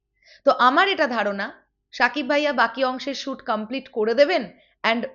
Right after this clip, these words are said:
সোলজার সিনেমাটা চলে আসার প্রবল সম্ভাবনা থাকবে ঈদে।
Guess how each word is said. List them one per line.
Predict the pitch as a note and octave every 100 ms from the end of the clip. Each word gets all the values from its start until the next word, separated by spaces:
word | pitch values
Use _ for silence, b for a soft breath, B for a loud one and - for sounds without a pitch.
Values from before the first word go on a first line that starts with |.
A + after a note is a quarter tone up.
| _
সোলজার | - D#4 F4 E4
সিনেমাটা | D#4+ C4+ A#3+ A3+ A3+
চলে | A3+ G#3
আসার | G3+ C#4+
প্রবল | D4+ G#4 E4
সম্ভাবনা | C#4 G#3 F#3 E3 D#3+
থাকবে | D3+ D3+ D3
ঈদে। | C3+ A2 G#2